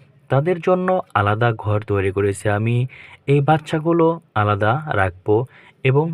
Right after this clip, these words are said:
তাদের খাবার দিতে হবে। দেশি মুরগির বাচ্চা ডিম থেকে ফুটে বের হওয়ার বিশ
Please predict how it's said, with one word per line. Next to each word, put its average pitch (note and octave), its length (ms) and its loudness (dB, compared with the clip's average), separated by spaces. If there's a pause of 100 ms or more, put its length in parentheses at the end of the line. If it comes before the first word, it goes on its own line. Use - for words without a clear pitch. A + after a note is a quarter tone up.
তাদের C#3 320 0
খাবার F#2+ 380 -2
দিতে F#2 220 -10
হবে। F2+ 500 -4 (440)
দেশি C3+ 300 4
মুরগির F#3+ 480 0 (200)
বাচ্চা F#2 600 -2 (540)
ডিম D#3+ 220 0
থেকে - 360 4
ফুটে F3 300 -2
বের G#2+ 220 2
হওয়ার F#2+ 480 0 (500)
বিশ C3+ 300 -2